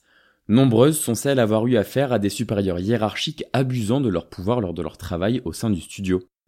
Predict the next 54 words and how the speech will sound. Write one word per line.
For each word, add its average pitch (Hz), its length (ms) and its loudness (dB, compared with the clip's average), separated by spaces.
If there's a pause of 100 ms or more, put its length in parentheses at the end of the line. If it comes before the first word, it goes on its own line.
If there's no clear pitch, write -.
(140)
Certains 156 380 0
propos 151 360 4
relayés 120 360 6
dans 104 120 0
l'enquête 95 280 -2
de 90 100 0
Numérama 110 600 4
font 170 260 -2
état 147 340 -2
d'une 123 180 2
relation 117 540 0
tyrannique 127 680 0
de 95 100 -2
la 90 120 0
part 117 180 -2
de 95 80 -4
certains 90 340 -6
dirigeants 95 580 -2
et 120 100 0
de 143 120 0
comportements 127 600 -2
déplacés 131 480 -2
dans 135 140 0
une 101 160 0
entreprise 107 600 -4
où 117 180 0
quatre-vingts 95 500 -6
pour 101 220 -10
cent 131 160 -4
des 90 180 0
employés 85 360 -4
sont 110 180 -6
des 98 180 0
hommes. 80 220 -4 (220)
Ces - 180 0
révélations 139 500 4
ont 135 100 0
entraîné 131 320 0
plusieurs 127 300 2
médias 120 320 4
et 113 80 6
influenceurs 117 580 0
à 120 60 6
boycotter 113 500 2
la 107 100 2
conférence 98 440 0
de 92 80 0
l'éditeur 98 500 0
en 117 140 2
guise 131 220 -2
de 110 100 0
soutien 110 500 -4
aux 92 80 -2
salariés. 104 560 2